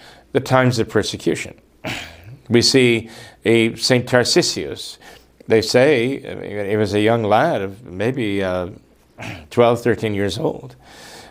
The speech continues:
Um, some would have him a deacon because he was carrying the Blessed Sacrament to the prisoners who were condemned to death by the Empire of Rome. <clears throat> Uh, that is not entirely clear, though.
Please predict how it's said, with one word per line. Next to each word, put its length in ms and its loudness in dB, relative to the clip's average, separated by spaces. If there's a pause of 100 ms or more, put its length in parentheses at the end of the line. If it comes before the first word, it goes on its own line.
(100)
Um, 580 4
some 300 2
would 120 2
have 180 2
him 100 -6
a 100 -2
deacon 440 -4
because 340 -4
he 60 -2
was 180 -4
carrying 880 -2
the 120 -10
Blessed 300 -4
Sacrament 580 -4 (760)
to 120 2
the 100 2
prisoners 760 -2
who 100 -8
were 160 -2
condemned 380 0
to 60 -2
death 440 0
by 120 0
the 140 0
Empire 480 -4
of 100 -8
Rome. 440 -2 (640)
<clears throat> 100 -8 (400)
Uh, 500 4
that 200 4
is 120 2
not 160 2
entirely 600 -2
clear, 440 -4
though. 360 -14